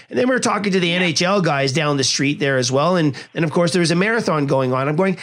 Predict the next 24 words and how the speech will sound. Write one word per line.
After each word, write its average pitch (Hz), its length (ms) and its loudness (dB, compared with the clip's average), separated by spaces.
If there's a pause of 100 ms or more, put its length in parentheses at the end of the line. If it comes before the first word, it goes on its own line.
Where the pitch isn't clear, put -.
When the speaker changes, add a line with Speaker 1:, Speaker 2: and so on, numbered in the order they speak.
(200)
Speaker 1:
where, - 240 -6
and, 190 300 0
and, 196 320 2
and 180 160 2
then, 220 160 2
by 185 160 0
the 170 80 2
way, 156 260 2
we, 170 200 0
we 165 140 2
also 175 280 0
got, 160 340 -6
got 170 240 -2 (600)
talking 175 340 0
to 165 140 0
some 175 160 0
professional 165 480 -2
golfers. 165 400 -2
I'm 156 80 0
going, 175 240 -2 (220)
"Where, - 260 -12
where 370 400 0
on - 160 -4
earth – 175 480 -2